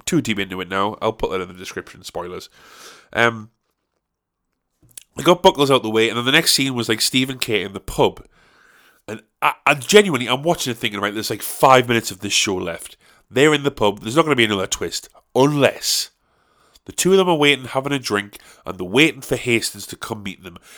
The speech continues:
And one of them texts Hastings and says, 'Are you coming to the pub? We're already here. Shall we get the rounds in?' And he replies, 'Definitely. Spelt wrong.' Then they look at each other, and it cuts to black.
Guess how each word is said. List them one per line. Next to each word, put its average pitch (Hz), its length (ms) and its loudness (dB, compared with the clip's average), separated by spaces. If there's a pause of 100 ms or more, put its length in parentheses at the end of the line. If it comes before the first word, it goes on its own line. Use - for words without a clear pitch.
(160)
And 87 200 -14
one 139 200 4
of 202 100 0
them 180 180 -6
texts - 640 -4
Hastings 92 680 -2 (460)
and 98 160 -8
says, 101 400 -2 (120)
'Are 127 100 4
you 160 120 4
coming 151 240 0
to 123 60 -6
the 127 100 0
pub? 104 300 -2
We're 113 260 2
already 117 280 4
here. 92 420 -4
Shall - 240 -4
we 117 80 -6
get 117 160 -4
the 101 80 -2
rounds 92 380 -4
in?' 87 240 -12 (440)
And 92 140 -10
he 151 180 0
replies, 107 800 2 (680)
'Definitely. 92 720 -8 (280)
Spelt - 640 2
wrong.' 92 420 -4 (440)
Then 90 180 -12
they 151 160 6
look 196 240 6
at 135 100 2
each 123 220 0
other, 113 380 2 (520)
and - 120 -10
it - 180 -20
cuts - 280 -6
to - 140 -10
black. - 480 -12